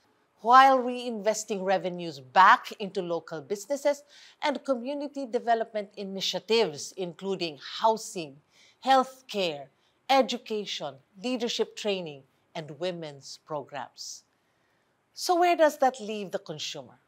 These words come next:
If you want to create the most impact, do you try to support large companies that help a lot of people a little bit,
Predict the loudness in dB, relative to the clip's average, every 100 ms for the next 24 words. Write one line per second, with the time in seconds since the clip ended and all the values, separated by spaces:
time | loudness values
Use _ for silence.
0 | _ _ _ _ _ _ _ _ -6 -4
1 | -2 -2 -2 -4 -10 _ -12 -4 -4 -4
2 | -8 -4 -2 -2 -4 -10 -10 -10 -2 -2
3 | -2 -12 -10 -10 -8 -4 -4 -4 -12 -12
4 | -4 -4 -4 -10 -8 -4 -4 -4 -10 -6
5 | -6 -4 -6 -6 -8 -14 _ _ -2 0
6 | 2 0 2 0 4 4 4 0 -10 -10
7 | -6 -4 -2 -2 -2 2 2 2 -2 -2